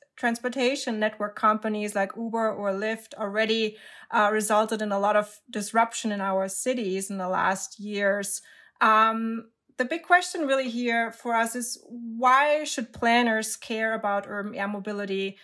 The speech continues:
and, and what are some of the expected benefits, but also the impacts that planners need to know about and, uh, that can help planners to avoid new disruptions or, or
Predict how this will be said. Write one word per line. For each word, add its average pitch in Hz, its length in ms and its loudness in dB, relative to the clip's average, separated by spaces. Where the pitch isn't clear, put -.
and, 214 260 -4
and 220 200 -8
what 247 160 4
are 262 100 6
some 233 560 0
of 226 120 -6
the 233 120 -8
expected 214 680 -4
benefits, 220 580 -2
but 202 220 -4
also 208 760 0
the 190 440 -10
impacts 240 720 0
that 202 320 0
planners 240 400 4
need 240 260 0
to 226 80 -2
know 233 220 8
about 190 560 4
and, 196 460 -4
uh, 240 180 -16
that 226 180 -2
can 233 140 0
help 247 280 6
planners 226 380 2
to 220 160 -6
avoid 208 640 -2
new 254 260 4
disruptions 196 960 0
or, 190 520 0
or 180 560 -2